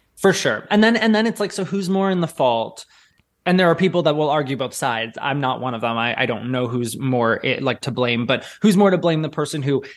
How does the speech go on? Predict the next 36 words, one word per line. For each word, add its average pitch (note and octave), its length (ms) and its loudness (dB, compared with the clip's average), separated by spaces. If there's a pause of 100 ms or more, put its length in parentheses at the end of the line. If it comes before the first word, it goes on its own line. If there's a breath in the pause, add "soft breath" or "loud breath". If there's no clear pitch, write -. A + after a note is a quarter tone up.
(120 loud breath)
accidentally D3 1040 0 (160)
does D#3 240 2
something E3+ 300 -2
that's E3 180 -4
really F3 200 0
mean F#3 280 0
or D#3 140 -2
the D3+ 80 -4
person C#3 320 -6
who C3 140 -2
then B2+ 220 0
responds B2+ 600 2
by A#2+ 120 0
purposely C3 560 -2
saying A2 340 0
really G#2 220 -4
mean G#2 240 -8
things? - 340 -10
'Cause E3+ 180 4
that's, F3 240 4
like, E3+ 140 0
the D#3+ 100 0
Katie C3+ 340 -2
and A#2+ 120 -6
Lala's, A#2 480 -4
is B2+ 140 -4
they, C3 280 4 (100)
they, C3 300 0
like, A#2+ 220 -4
respond B2 560 -2 (200 loud breath)
very G#3 500 6
pointedly D#3 600 2
and, C#3 140 -4
like, C3+ 160 -4
very C#3 260 2
intentionally. E3+ 1040 0